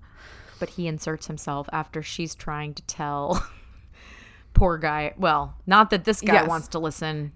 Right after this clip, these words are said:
Speaker 2: No, he
Speaker 1: anymore,
Speaker 2: doesn't look like he
Speaker 1: honestly.
Speaker 2: does either. <laughs>
Speaker 1: He's just like, "Okay, I mean, I guess I gotta pass these six hours somehow."
Speaker 2: This pretty
Speaker 1: Um,
Speaker 2: lady. I'll just let the hot girl talk
Speaker 1: yeah,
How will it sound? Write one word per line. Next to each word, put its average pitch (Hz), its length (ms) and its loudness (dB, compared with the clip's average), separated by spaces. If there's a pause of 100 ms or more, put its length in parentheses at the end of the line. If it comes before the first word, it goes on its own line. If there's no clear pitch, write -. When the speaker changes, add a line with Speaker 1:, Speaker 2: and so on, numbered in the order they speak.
(120)
Speaker 2:
No, 214 320 10
he 190 80 4
Speaker 1:
anymore, 240 160 6
Speaker 2:
doesn't 233 340 6
look 160 140 2
like 202 160 4
he 302 60 0
Speaker 1:
honestly. 277 140 8
Speaker 2:
does 220 220 6
either. 233 300 4
<laughs> - 1200 -2
Speaker 1:
He's 240 240 2
just 269 200 0
like, 240 160 2
"Okay, 254 440 2
I 226 80 4
mean, 220 200 2
I 214 120 0
guess 226 400 -4
I 214 220 -4
gotta 220 180 -2 (100)
pass 220 300 -2
these 214 160 -6
six - 260 -6
hours 208 420 0
somehow." 160 680 -4 (240)
Speaker 2:
This 208 160 -6
pretty 196 320 4
Speaker 1:
Um, 165 60 4
Speaker 2:
lady. 185 500 4
I'll 185 240 -4
just 196 160 -6
let 208 160 0
the 190 80 0
hot 180 260 2
girl 180 240 2
talk 220 220 0
Speaker 1:
yeah, 208 80 2